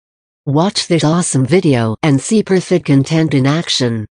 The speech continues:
No prior technical skills or experience needed.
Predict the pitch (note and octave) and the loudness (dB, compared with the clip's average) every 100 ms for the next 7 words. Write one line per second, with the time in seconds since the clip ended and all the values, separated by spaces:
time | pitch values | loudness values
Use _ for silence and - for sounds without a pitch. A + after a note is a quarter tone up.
0 | _ _ _ _ _ _ _ _ D#3 E3+ | _ _ _ _ _ _ _ _ 0 2
1 | B3+ B3 D#3 E3+ F3 F3 - G3+ - D#3 | 2 0 -2 0 2 0 0 -4 -2 -2
2 | C#3 A#2+ - C#3 B2 B2+ A#2 C#3 C3 - | 0 -4 -2 -2 0 0 0 0 -2 -4
3 | - F3 E3 C3 C3 D3 D3+ C3+ A2 G#2 | -2 0 2 2 0 2 2 2 0 -4